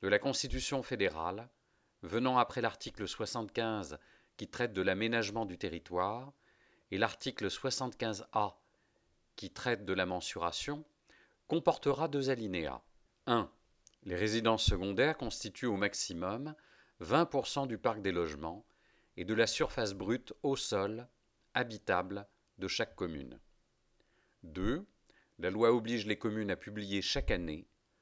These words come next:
leur plan de quota de résidence principale et l'état détaillé de son exécution.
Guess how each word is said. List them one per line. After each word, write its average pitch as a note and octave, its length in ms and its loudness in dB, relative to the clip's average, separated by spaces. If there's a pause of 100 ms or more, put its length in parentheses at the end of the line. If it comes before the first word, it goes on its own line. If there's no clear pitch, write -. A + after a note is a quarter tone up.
(260)
leur F#2+ 200 0
plan B2+ 200 2
de A2 100 0
quota B2+ 380 2
de A2+ 80 0
résidence G2 480 -2
principale G#2+ 800 -6 (560)
et G2 60 0
l'état A#2+ 300 4
détaillé A2 500 2
de B2 100 -4
son A#2+ 220 -6
exécution. F#2 720 -8